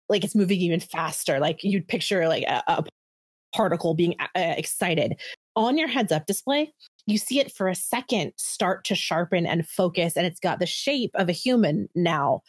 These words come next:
an adult man-sized shape. And then for just a second, you see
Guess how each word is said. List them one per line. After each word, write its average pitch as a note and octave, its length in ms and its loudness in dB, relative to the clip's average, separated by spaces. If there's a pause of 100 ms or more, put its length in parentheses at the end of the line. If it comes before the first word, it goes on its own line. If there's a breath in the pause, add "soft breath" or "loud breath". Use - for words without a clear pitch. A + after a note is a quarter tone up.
(160 loud breath)
an - 180 0
adult F#3 440 0
man-sized E3+ 1200 0
shape. F#3+ 460 -2
And F#3 120 2
then F3 140 2
for E3+ 220 -4
just - 480 -4
a D4 40 -2
second, A#3 500 -2 (400 loud breath)
you F#3+ 140 0
see A3+ 520 -2